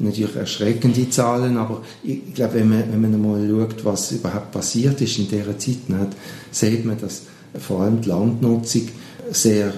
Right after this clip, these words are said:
stark zugenommen hat. Also wir haben einen riesigen Ausbau von den Verkehrswegen mal gehabt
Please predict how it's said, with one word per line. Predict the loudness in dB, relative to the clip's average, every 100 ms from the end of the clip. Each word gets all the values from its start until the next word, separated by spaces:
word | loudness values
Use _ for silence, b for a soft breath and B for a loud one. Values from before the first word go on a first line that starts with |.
| -8
stark | -4 -2 -2 -4 -4
zugenommen | -2 -2 0 -2
hat. | -2 -4 -6
Also | -6 -6
wir | -4
haben | -2 -4 -6 B -8
einen | 2
riesigen | 6 6 4 2 4 2
Ausbau | 0 -2 0 -2
von | -2 -4 -4
den | -6
Verkehrswegen | -6 -6 0 0 0 0 0 0 0
mal | 0 -2
gehabt | -2 0 2 0